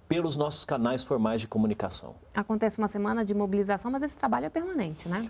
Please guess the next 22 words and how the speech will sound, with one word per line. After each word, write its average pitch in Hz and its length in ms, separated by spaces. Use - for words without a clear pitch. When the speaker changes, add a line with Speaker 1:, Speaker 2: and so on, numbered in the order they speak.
Speaker 1:
O 135 80
trabalho 147 460
da 139 100
campan-, 143 380
a 135 100
campanha 196 460
por 123 180
si, - 140
ela 147 100
é 113 60
permanente. 110 640
O 127 80
trabalho 143 380
de 139 100
atendimento 139 680
é - 20
permanente. 113 720
A 127 100
campanha, 190 500
ela 180 120
tem, 170 340
ah, 127 240